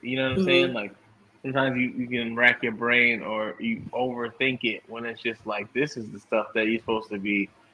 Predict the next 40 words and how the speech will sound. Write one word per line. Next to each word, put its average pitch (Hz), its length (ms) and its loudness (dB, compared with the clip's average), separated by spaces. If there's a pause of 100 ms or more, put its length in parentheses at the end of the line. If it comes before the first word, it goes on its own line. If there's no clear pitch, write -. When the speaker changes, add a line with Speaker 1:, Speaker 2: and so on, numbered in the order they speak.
(300)
Speaker 1:
doing 123 300 6
in 120 100 4
your 117 140 4
sleep. 143 380 6
And 113 120 -2
sometimes, 170 520 4
you 185 60 4
know, 233 80 8
Speaker 2:
Right. 254 520 10 (400)
Speaker 1:
you 151 120 2
gotta 147 180 6
get 143 240 0
back, 143 220 2 (100)
uh, 139 360 2 (760)
you, 151 220 -6
sometimes 170 240 0
you 165 40 2
gotta 151 140 4
get 135 220 2
back 139 180 2
out 143 240 -2
there, 90 160 -6 (160)
get 127 100 -2
back 131 180 0
Speaker 2:
Yeah. 170 180 6
Speaker 1:
out 165 100 0
there 131 380 2
and 123 100 -8
just, 127 380 0
you 135 80 2
know, 127 320 -4 (140)
you 135 180 2
need 160 240 4
those, 131 320 0 (560)
you 156 120 0
need 185 220 6
those 156 200 2
scars 135 460 0
early 131 380 0
on. 117 300 -6